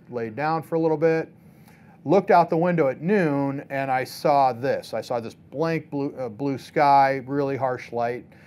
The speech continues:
I said, "I'm gonna go all the way back to where I was photographing this morning, four hours ago, and I wanna take an after picture." So do you think it was worth getting out there four hours earlier for this shot?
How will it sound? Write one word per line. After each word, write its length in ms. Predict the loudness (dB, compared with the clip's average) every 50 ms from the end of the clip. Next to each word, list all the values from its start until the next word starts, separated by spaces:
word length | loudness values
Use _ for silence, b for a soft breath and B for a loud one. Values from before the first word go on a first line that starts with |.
| B B B B B
I 60 | -4
said, 200 | 0 0 2 2
"I'm 140 | 4 2 2
gonna 140 | 2 0 2
go 140 | 2 2 2
all 240 | 4 4 4 4
the 60 | 4 4
way 140 | 2 2 2
back 280 | 2 2 0 0 0
to 80 | -2 -6
where 140 | -4 -2 -2
I 60 | -2
was 160 | -4 -6 -8
photographing 600 | -4 -4 -4 -2 -2 -2 -2 -2 -2 -4 -8 -10
this 240 | -10 -12 -14 -10 -2
morning, 480 | 2 4 4 4 2 -2 -4 -6 -8 -10
four 340 | -8 -2 2 2 2 4
hours 420 | 4 2 2 4 4 2 0 -2 -6
ago, 500 | -10 -8 -8 -6 -6 -6 -6 -8 -10 b b b b b b b b b -8
and 120 | -6 -2 2
I 120 | 2 2
wanna 240 | 4 2 0 0 -2
take 340 | -8 -6 -4 -4 -4 -4 -10
an 220 | -12 -12 -10 -6 -2
after 420 | 0 0 0 0 -2 -8 -14 -14
picture." 460 | -10 -10 -12 -12 -12 -18 -18 -18 -18 -20 -20 -20 -20 -20 -20 -20 -20 -20 -20 _ -20 -20 b b b b b b b b b b b b -8
So 360 | 2 4 4 6 6 4 2
do 120 | 0 -2
you 60 | -4 -2
think 220 | 0 -2 0 0
it 40 | 2
was 200 | 0 0 2 2
worth 240 | 2 2 2 2 2
getting 200 | 0 2 2 2
out 220 | 0 0 0 0
there 140 | 0 -2 -4
four 320 | -4 -2 0 0 2 2
hours 380 | 2 2 2 2 0 -2 -6 -8 -8
earlier 500 | -4 0 0 2 2 2 2 2 0 0
for 280 | -2 -6 -10 -10 -8
this 180 | -6 -6 -8 -8
shot? 460 | -8 -4 -2 0 0 0 -2 -4 -8